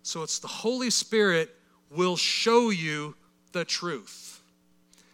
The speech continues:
Doesn't matter what source you get for your news. If it's not the Holy Spirit,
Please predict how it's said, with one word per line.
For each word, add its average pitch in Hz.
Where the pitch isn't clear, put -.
Doesn't 190
matter 190
what 160
source -
you 175
get 165
for -
your 165
news. 160
If 139
it's -
not 156
the 160
Holy 156
Spirit, 151